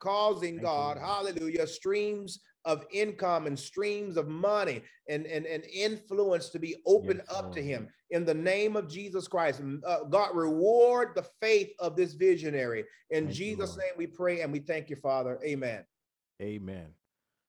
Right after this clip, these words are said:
Speaker 2: Woo. Doctor McNutt, I love you.
Speaker 1: Love you,
Speaker 2: Uh,
Speaker 1: sir.
Speaker 2: thank you so much for availing yourself, your time, your wisdom. Uh, I want to tell you all, if you are listening, you are watching,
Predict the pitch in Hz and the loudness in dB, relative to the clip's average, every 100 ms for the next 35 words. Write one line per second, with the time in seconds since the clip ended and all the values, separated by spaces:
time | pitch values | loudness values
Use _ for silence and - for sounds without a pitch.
0 | _ - 370 427 359 - _ _ _ _ | _ -10 -2 -2 -2 -6 _ _ _ _
1 | - 127 160 - 156 147 147 180 208 196 | -6 -4 -2 -4 -4 -4 0 4 4 4
2 | - - _ _ _ - 107 120 131 135 | -2 -20 _ _ _ -14 -10 -4 0 0
3 | 131 139 139 139 _ _ _ - 143 156 | 2 2 0 -2 _ _ _ -16 -14 -10
4 | 131 123 151 151 151 _ _ - 156 180 | -6 -6 -8 -14 -16 _ _ -10 -8 -8
5 | 165 160 165 143 - 160 160 156 135 - | -8 -6 -6 -6 -4 -2 -2 -4 -6 -8
6 | - 131 113 110 143 147 135 117 113 - | -8 -6 -6 -4 -4 -4 -6 -8 -8 -4
7 | 139 131 113 104 - - 139 135 139 143 | -4 -4 -6 -8 -8 -8 -4 -4 -4 -6
8 | 139 _ _ _ _ 120 107 104 123 156 | -12 _ _ _ _ -6 -6 -4 0 0
9 | 135 135 135 135 135 - _ _ _ _ | -2 -4 -4 -4 -8 -14 _ _ _ _
10 | - 113 104 123 147 170 - 127 160 151 | -12 -10 -6 -4 -2 -4 -8 -8 -4 -2
11 | 151 143 139 135 131 131 - 208 107 113 | -2 -2 0 0 -2 -4 -6 -8 -6 -4
12 | 185 165 147 139 120 135 147 - 104 92 | 0 2 2 2 0 0 -2 -4 -8 -6
13 | 104 143 139 127 127 135 139 147 139 139 | -2 0 0 0 0 0 -2 -4 -4 -6